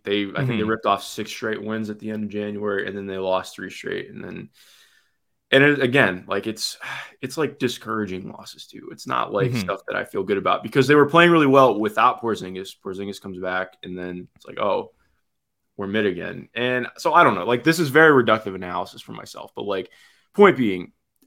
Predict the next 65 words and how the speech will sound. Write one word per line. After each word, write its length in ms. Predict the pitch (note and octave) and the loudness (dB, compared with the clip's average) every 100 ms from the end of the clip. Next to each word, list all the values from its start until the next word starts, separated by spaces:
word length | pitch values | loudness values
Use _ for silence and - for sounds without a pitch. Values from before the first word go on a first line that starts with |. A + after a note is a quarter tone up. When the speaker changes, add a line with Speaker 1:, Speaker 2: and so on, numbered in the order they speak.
| - | 2
Speaker 1:
I 140 | E3 F3+ | 4 6
think 240 | G3 F3+ | 4 4
the 80 | C3+ | 4
Raptors 420 | A2 G2 G2 F#2 | 4 2 0 -8
have 160 | F2+ E2 | -10 -14
a 60 | |
chance. 420 | - - - - - | -20 -20 -20 -14 -2
I, 160 | A#2+ | -2
I 240 | B2 C3 D3 | 2 4 4
Speaker 2:
Mm-hmm. 280 | C#3+ B2+ A#2+ | 4 0 -2
Speaker 1:
would 260 | C3+ A#2 | -2 0
doubt 300 | A#2+ A#2+ A2+ | 2 4 2
that 120 | A2 F#2+ | -6 -10
they 120 | G#2+ | -6
get 280 | G#2+ G#2 _ | -6 -8 _
out 200 | F#2+ G2+ B2 | -6 -4 -6
of 140 | B2 | -8
play-in 340 | C3+ C#3 D3 C#3+ | -10 -8 -8 -10
range. 520 | D#3 D#3+ D#3 - _ _ _ | -10 -12 -14 -20 _ _ _
I 80 | F#2+ | -8
don't, 180 | G2+ F#2+ - | -8 -8 -10
uh, 80 | G#2 | -8
that 80 | |
Speaker 2:
There's 140 | G#2 G#2 | 0 2
just 120 | F3 | 4
a 40 | |
Speaker 1:
would 60 | C#3 | 6
be 40 | |
Speaker 2:
lot 220 | B2 C3 C3 | 8 8 6
of 80 | |
ground 280 | A2+ A2+ A2+ | 4 2 2
to 60 | G2 | 0
make 240 | F#2+ F#2 | -6 -8
up. 300 | E2 D2 _ _ | -10 -12 _ _
Speaker 1:
It's 100 | - | -10
a 40 | D3+ | -4
Speaker 2:
It's 60 | |
Speaker 1:
ton 160 | D#3+ A#2 | 0 0
of 60 | |
Speaker 2:
tough. 20 | G2+ | 0
Speaker 1:
ground 120 | F2 | -4
to 40 | F2+ | -6
make 140 | F#2+ | 0
Speaker 2:
And 120 | B2+ | 0
Speaker 1:
up, 60 | A#2+ | 2
Speaker 2:
a 20 | |
ton 140 | D3+ C3+ | 2 2
Speaker 1:
but 60 | |
Speaker 2:
of 40 | A#2 | 0
teams 180 | B2+ C#3 | 2 4
Speaker 1:
they 80 | D#3+ | 4
Speaker 2:
to 80 | |
Speaker 1:
are 280 | E3+ E3 D#3 | 6 6 4
Speaker 2:
jump. 60 | C#3 | 2
Speaker 1:
arguably 440 | B2+ C#3 C3+ C3 A#2 | 0 0 0 -4 -6
the 80 | |
team 220 | G#2+ A2+ G#2+ | -8 -8 -6
that 120 | G2+ | -4
I 100 | G2 | -6
feel 320 | - G#2+ G2+ | -6 -6 -6
the 180 | G2+ F#2 | -8 -8
best 560 | G2+ A#2+ G#2+ - - | 0 2 2 -4 -16
about 380 | G2 F#2+ F#2 - | -12 -6 -6 -6
climbing 380 | - G2 F#2+ F#2 | -8 -8 -8 -10
out 320 | F2+ F2+ E2+ | -8 -8 -10